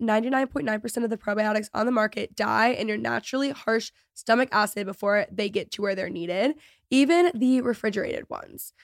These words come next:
So how can a probiotic survive our ninety-eight degree bodies if it cannot withstand room temperature?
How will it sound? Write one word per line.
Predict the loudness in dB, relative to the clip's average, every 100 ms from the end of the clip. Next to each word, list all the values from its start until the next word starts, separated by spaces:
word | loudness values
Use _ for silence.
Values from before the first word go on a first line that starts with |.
| _
So | 4
how | 4
can | 6 2
a |
probiotic | 2 4 6 6 4
survive | -2 4 6 6 2
our | -2
ninety-eight | 0 0 0 0 -2 -4
degree | -4 -2
bodies | 2 2 2 0
if | -2
it | -4
cannot | -2 0 0 2
withstand | -2 -2 -4 -4 -6 -6
room | -6 -6
temperature? | -10 -10 -12 -12